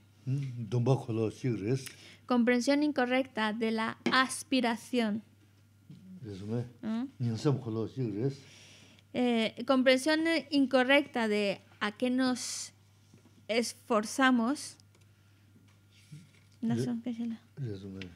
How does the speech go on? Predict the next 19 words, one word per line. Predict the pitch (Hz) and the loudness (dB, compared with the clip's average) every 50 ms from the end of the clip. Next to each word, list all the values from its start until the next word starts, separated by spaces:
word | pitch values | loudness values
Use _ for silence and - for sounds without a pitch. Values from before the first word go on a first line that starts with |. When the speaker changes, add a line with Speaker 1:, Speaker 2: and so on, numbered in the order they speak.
| - - - - - - - - - - _ - - _ | -20 -20 -20 -20 -20 -20 -20 -20 -20 -20 _ -20 -20 _
Speaker 2:
¿Dónde | - 247 247 | -14 -14 -14
está | 233 - _ - - | -14 -16 _ -20 -16
la | - 233 | -16 -16
explicación? | 233 - 254 - - - 240 233 - - 240 247 | -16 -16 -18 -16 -14 -14 -16 -14 -14 -14 -14 -12
No, | 240 | -12
no, | - 240 254 254 - - - | -12 -14 -14 -14 -16 -14 -10
lazo. | - 247 233 226 - 247 226 - - - _ - | -10 -10 -10 -8 -10 -14 -14 -14 -20 -20 _ -10
Speaker 1:
Mm, | 127 110 110 113 104 101 | -8 -6 -6 -6 -6 -6
resume. | 107 104 95 104 107 101 92 - | -6 -8 -6 -8 -10 -10 -6 -4
Speaker 2:
Ujú. | 247 247 247 226 - - - - - - - - | -4 -2 -2 -4 -6 -12 -20 -20 -20 -20 -18 -10
Speaker 1:
Mm, | - 165 180 208 214 208 - - - - - - - | -2 0 2 2 2 0 -2 -8 -12 -12 -12 -6 -2
ah, | 165 202 240 214 165 | -2 -2 0 -2 -2
y-, | 151 131 120 135 143 - 139 117 113 | -2 -2 -2 -2 -4 -4 -4 -2 2
irán | 123 123 147 151 139 | 4 6 6 6 6
kholo | 127 127 - 120 120 113 101 | 4 2 -2 0 0 0 -2
shik | - - 131 110 92 | -2 -4 -4 -4 -2
res, | 95 107 135 131 | 0 0 0 0
Speaker 2:
Ujú. | 117 - - 117 | 0 -2 -2 -2
Speaker 1:
¿no? | 113 113 | -2 -2